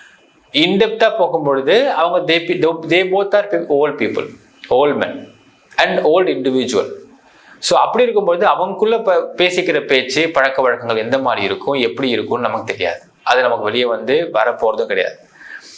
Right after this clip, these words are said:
So unofficial-ஆ அப்படி ஒரு விஷயம், அஹ், நரேந்திர மோடி அவர்கள் வந்து போயிருந்தாலும், ஏன்னா ட்ரம்ப்புக்கும் எப்ஸ்டீனுக்கும் ரொம்ப க்ளோஸ் ஃப்ரெண்ட்ஷிப் இருந்திருக்கு.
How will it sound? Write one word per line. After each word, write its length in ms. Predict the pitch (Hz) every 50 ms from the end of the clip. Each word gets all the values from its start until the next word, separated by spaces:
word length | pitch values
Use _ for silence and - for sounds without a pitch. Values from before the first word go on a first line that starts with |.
| - - -
So 280 | - - 160 160 165 - -
unofficial-ஆ 1000 | 143 160 190 220 208 - 226 214 190 - 190 185 175 180 180 190 196 196 - -
அப்படி 360 | - 131 - - - 151 156
ஒரு 240 | 151 147 139 127 120
விஷயம், 500 | 120 117 - - - 165 175 185 - - - - - - - -
அஹ், 160 | 120 113 113 113 107
நரேந்திர 320 | 107 117 123 127 127 123 117
மோடி 120 | 113 113 110
அவர்கள் 340 | 104 101 101 101 - 101 98
வந்து 220 | 101 98 107 117 - -
போயிருந்தாலும், 720 | 110 107 107 101 101 92 90 90 87 87 90 104 120 - - - - - - - - - - -
ஏன்னா 140 | - 131 160 170 160 165 -
ட்ரம்ப்புக்கும் 600 | 135 139 160 - - 175 160 - - 180 202 226 - - - - - - _ _ - - 139
எப்ஸ்டீனுக்கும் 720 | - - - - 165 151 135 120 - - - 170 190 - - - - -
ரொம்ப 500 | - 120 113 117 135 147 160 160 160 - - -
க்ளோஸ் 340 | 151 165 175 185 196 185 - -
ஃப்ரெண்ட்ஷிப் 360 | - 131 120 - - 123 - 107
இருந்திருக்கு. 400 | 104 98 95 95 - - -